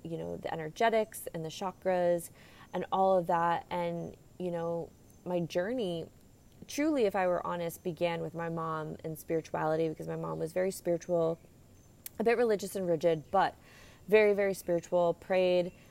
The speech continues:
asked for things, got them, showed me the power of prayer, showed me the power of community, showed me the power of, you know, being, um, in alignment with what you desire.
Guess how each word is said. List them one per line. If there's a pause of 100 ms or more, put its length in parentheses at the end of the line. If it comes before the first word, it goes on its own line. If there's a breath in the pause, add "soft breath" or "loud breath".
(120)
asked
for
things,
got
them,
showed
me
the
power
of
prayer,
showed
me
the
power (400 loud breath)
of
community,
showed
me
the
power (100)
of, (160)
you
know, (840)
being, (440 loud breath)
um,
in
alignment (340 loud breath)
with (140)
what
you
desire.